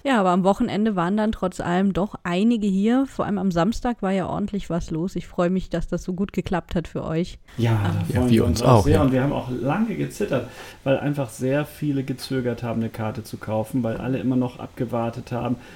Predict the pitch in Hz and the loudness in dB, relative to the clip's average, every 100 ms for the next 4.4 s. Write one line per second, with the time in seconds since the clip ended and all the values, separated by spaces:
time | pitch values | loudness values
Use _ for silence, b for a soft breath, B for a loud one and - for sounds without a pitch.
0 | B - 139 127 123 127 127 123 123 135 | B -2 0 0 -2 -2 -2 -2 -6 -6
1 | 120 - 113 113 113 113 113 113 110 101 | -8 -4 -2 0 0 -2 -2 -4 -6 -6
2 | 104 113 113 113 110 110 147 139 113 - | -4 -4 -4 -4 -4 -2 -2 -2 -6 -4
3 | 143 127 131 127 110 120 - 123 113 - | -2 0 0 -2 -2 -4 -6 -8 -8 -6
4 | 120 120 117 113 | -2 0 0 0